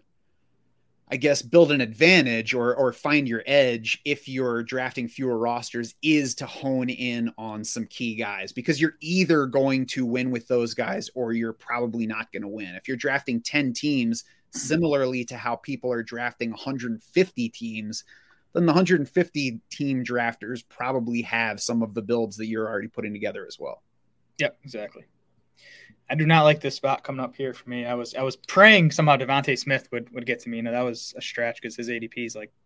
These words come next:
Speaker 2: ten spots before where I was picking, um, to stack up with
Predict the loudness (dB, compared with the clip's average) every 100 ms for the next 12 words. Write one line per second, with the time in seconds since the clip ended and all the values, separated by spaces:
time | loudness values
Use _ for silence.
0 | -14 -12 -10 -8 -8 -10 -12 -10 -6 -6
1 | -8 -10 -10 -10 -10 -14 _ _ _ _
2 | -10 -10 -10 -8 -2 -2 -2 -6 -6 -8